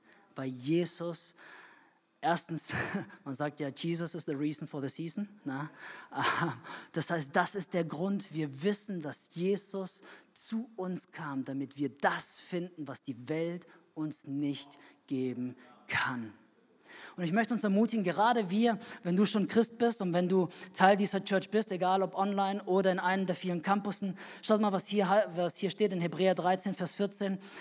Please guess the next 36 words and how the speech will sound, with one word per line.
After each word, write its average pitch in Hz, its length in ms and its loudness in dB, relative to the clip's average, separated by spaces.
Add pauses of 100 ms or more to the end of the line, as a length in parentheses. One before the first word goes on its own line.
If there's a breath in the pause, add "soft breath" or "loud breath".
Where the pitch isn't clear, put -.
(180 loud breath)
Da 180 120 8
heißt 196 280 4
es, 208 260 0
"Denn 180 260 6
hier 208 280 8
auf 254 80 -2
der 214 100 0
Erde 180 400 0 (120)
gibt 196 180 2
es - 180 -2
keinen 254 460 4
Ort, 185 420 0
der 165 260 0
wirklich 262 340 4
unsere 170 260 -2
Heimat 135 300 0
wäre. 120 260 -6 (460 loud breath)
Und 185 220 6
wo 220 220 6
wir 240 280 6
für 202 180 -4
immer 226 360 6
bleiben 185 420 4
könnten. 156 300 -4
Unsere 139 240 -2
ganze 226 480 4
Sehnsucht 196 600 -4
gilt 147 240 -4
jener 208 560 4
zukünftigen 196 600 -2
Stadt, 170 320 -2 (260 loud breath)
zu - 140 -2
der 175 180 6
wir 175 240 4
unterwegs 156 960 -2
sind." 143 340 -8